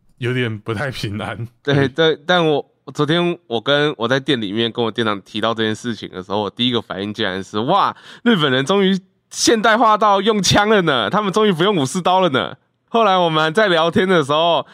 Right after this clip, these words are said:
Speaker 2: 他说有点难想象这种事情会发生在日本，因为感觉用枪，因为用枪暗杀这件事情在欧美就很容易想象，在我们这种亚洲国家，尤其是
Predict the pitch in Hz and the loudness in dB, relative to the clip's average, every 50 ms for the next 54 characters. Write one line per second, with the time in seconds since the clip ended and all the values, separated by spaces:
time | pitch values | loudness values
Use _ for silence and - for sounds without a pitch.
0 | - - _ _ - 190 196 196 - 208 208 208 202 196 180 156 127 123 139 151 | -20 -20 _ _ -2 0 0 0 2 2 2 4 4 4 2 2 0 0 -2 -2
1 | 160 117 131 160 175 175 156 139 - 175 143 143 127 143 147 147 143 139 143 143 | -2 -2 0 0 0 0 0 0 0 0 0 0 0 0 0 0 0 0 0 0
2 | 143 147 147 151 147 123 107 - - - - - 110 - 170 190 190 - 131 113 | -2 -2 0 -2 -2 -2 -4 -6 -8 -10 -10 -10 -6 -2 0 0 0 0 -4 -4
3 | 104 113 123 156 170 165 160 151 - - 180 151 160 - _ _ _ - 226 233 | -2 0 0 0 0 0 -2 -2 0 0 0 0 -2 -6 _ _ _ 0 2 2
4 | 214 180 - - _ _ _ _ - 254 233 214 175 - 202 226 196 202 - 208 | 0 0 -6 -16 _ _ _ _ -2 0 0 0 0 2 2 2 0 0 -2 -2
5 | 208 170 147 139 160 160 175 170 175 175 170 165 180 175 131 131 110 101 113 120 | -2 -2 0 0 0 0 0 2 2 0 0 0 0 -2 -2 -2 -4 -6 -6 -10
6 | - _ - _ _ _ - 226 - - 202 220 226 220 185 143 127 131 160 170 | -14 _ -20 _ _ _ -2 -2 0 2 2 2 4 4 2 2 0 0 0 0
7 | 135 107 107 113 135 135 123 - 98 - - - - 127 110 92 85 _ _ _ | 0 0 0 0 0 0 -2 -2 -4 -6 -6 -6 -4 -2 -2 -2 -4 _ _ _
8 | _ _ _ _ _ _ - 247 226 175 151 139 139 196 190 160 139 131 123 123 | _ _ _ _ _ _ 0 0 2 2 2 0 0 2 2 2 2 2 2 0
9 | 123 170 180 156 143 131 127 127 147 143 151 151 147 156 151 165 180 | 0 0 0 0 2 0 2 2 2 0 0 0 0 -2 -2 -2 -2